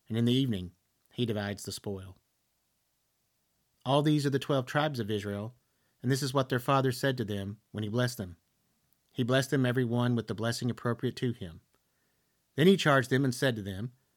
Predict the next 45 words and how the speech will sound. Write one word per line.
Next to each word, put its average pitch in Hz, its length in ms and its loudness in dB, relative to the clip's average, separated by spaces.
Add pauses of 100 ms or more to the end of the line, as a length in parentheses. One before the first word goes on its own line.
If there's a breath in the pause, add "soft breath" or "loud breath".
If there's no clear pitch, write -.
(220)
"I 117 160 2
am 147 120 4
about 139 220 2
to 131 60 -2
be 127 100 0
gathered 123 300 2
to 131 60 -4
my 127 200 2
people. 104 440 -4
Bury 143 400 4
me 113 220 2
with 107 180 -4
my 107 140 -2
fathers 110 420 0
in 110 80 -2
the 107 80 -4
cave 120 340 -2
that 104 140 -4
is 110 140 -2
in 120 100 2
the 107 80 -6
field 123 260 0
of 107 140 -6
Ephron 117 400 -4
the 98 60 -6
Hittite, 101 480 -6 (1300)
in 156 100 4
the 165 80 6
cave 127 440 4
that 110 120 -2
is 117 140 0
in 120 80 2
the 117 60 0
field 135 260 0
of 123 100 0
Machpelah, 120 600 -2 (260 soft breath)
which 117 160 -6
is 104 80 -4
before 123 300 2
Mamre, 113 460 0 (580)
in 127 80 2
the 120 60 4
land 113 200 2
of 101 80 -8
Canaan, 95 400 -8